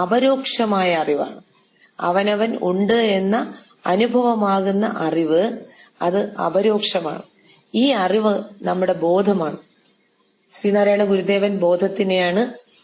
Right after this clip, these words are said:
അറിവ് എന്ന് മലയാളത്തിൽ വിളിച്ചത്. അപ്പൊ നമ്മൾ അറിവിനെ പുറമേയുള്ള അറിവുകളിലാക്കി വെച്ചതുകൊണ്ട് അറിവ് എന്ന് കേൾക്കുമ്പോൾ നമുക്ക് പലപ്പോഴും പുറമേ നമ്മൾ എന്തോ പഠിച്ചു നേടിയ അറിവെന്നോ അല്ലെങ്കിൽ മനസ്സുകൊണ്ടോ ബുദ്ധി കൊണ്ടോ ചിന്തിച്ചു കിട്ടിയ അറിവെന്നൊക്കെയാണ് കരുതിയിരിക്കുന്ന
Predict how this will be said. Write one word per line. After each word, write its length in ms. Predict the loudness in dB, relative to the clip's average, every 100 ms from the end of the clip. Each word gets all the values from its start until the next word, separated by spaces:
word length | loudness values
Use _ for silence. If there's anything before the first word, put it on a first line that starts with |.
| _ -4
അറിവ് 320 | 0 2 2
എന്ന് 460 | 2 0 -2 -2 -2
മലയാളത്തിൽ 500 | 2 2 0 -2 -2
വിളിച്ചത്. 480 | -2 -2 -6 -10 -12 _ -14 -6
അപ്പൊ 140 | -2
നമ്മൾ 340 | 0 0 0 0
അറിവിനെ 640 | 2 0 0 0 -2 -6 -16 _
പുറമേയുള്ള 540 | -2 0 2 2 2 2
അറിവുകളിലാക്കി 800 | 2 2 2 2 2 0 0 -2
വെച്ചതുകൊണ്ട് 720 | 0 0 0 0 0 -2 -6 -8 -20 -6
അറിവ് 300 | 0 2 2
എന്ന് 200 | 2 2
കേൾക്കുമ്പോൾ 400 | 0 -2 -2 -2
നമുക്ക് 300 | -2 -2 -4
പലപ്പോഴും 640 | -4 0 0 0 -2 -2 -8 -16 _ -2
പുറമേ 340 | 0 2 2
നമ്മൾ 260 | 2 0 0
എന്തോ 240 | 0 -2
പഠിച്ചു 460 | 0 0 -2 -2 -2
നേടിയ 360 | 0 0 0
അറിവെന്നോ 600 | 0 2 0 0 -4 -6 -10 -20 -4
അല്ലെങ്കിൽ 340 | -2 0 0
മനസ്സുകൊണ്ടോ 640 | 0 0 -2 -2 -2 0 0
ബുദ്ധി 280 | 0 -2 -2
കൊണ്ടോ 260 | 0 0
ചിന്തിച്ചു 460 | -2 -2 -2 -2 -4
കിട്ടിയ 340 | -6 -2 0
അറിവെന്നൊക്കെയാണ് 760 | 0 0 0 0 -2 -2 -2 -2 -2
കരുതിയിരിക്കുന്ന 720 | -2 0 0 -2 -6 -6